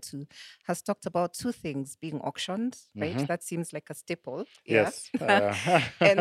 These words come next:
Speaker 1: then the other thing that they've talked about is problems with partnership,
Speaker 2: Mm-hmm.
Speaker 1: right?
Speaker 2: Yes.
Speaker 1: So I'm going to ask you, let's start with the whole partnership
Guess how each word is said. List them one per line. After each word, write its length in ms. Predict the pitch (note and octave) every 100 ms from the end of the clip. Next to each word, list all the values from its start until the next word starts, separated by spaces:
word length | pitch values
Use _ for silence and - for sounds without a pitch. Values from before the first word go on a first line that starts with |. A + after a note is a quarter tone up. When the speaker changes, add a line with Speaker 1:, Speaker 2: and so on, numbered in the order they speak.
| G3+
Speaker 1:
then 280 | A3 A3+ A3
the 180 | A3 -
other 220 | A3+ B3+
thing 240 | B3+ B3+ A3
that 120 | G3
they've 160 | F#3+
talked 240 | - G3+ -
about 280 | G3 F#3+ -
is 160 | F#3 -
problems 800 | _ A#3+ G#3+ G3+ F#3+ E3+ - -
with 140 | E3 -
partnership, 640 | - E3 - C#3 - G2 - _
Speaker 2:
Mm-hmm. 340 | A2+ F#2+ A2 B2 A#2 _
Speaker 1:
right? 340 | C#3 C#3 A#3 -
Speaker 2:
Yes. 380 | - F#2+ - - -
Speaker 1:
So 500 | - - A3 A3 - _ -
I'm 140 | C4
going 140 | G#4 A4
to 80 | -
ask 220 | F#3+ -
you, 60 | F#3
let's 180 | A3 -
start 220 | - -
with 100 | A3
the 100 | G3+
whole 160 | G3 G3+
partnership 540 | - A3+ G3 F3+ E3+